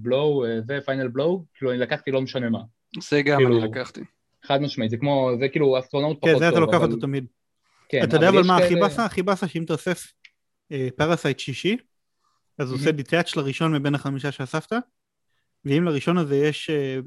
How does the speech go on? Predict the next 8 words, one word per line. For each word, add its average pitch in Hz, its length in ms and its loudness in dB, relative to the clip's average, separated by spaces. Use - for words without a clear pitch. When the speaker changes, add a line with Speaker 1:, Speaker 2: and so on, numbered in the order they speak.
Speaker 3:
אה, 127 680 -6
נגטיב 147 400 -2
אפקט 175 320 -6
בדיטאץ', 147 440 -2
אז 147 60 0
הוא 131 80 -4
מפעיל 151 240 -4
אותו. 127 180 -6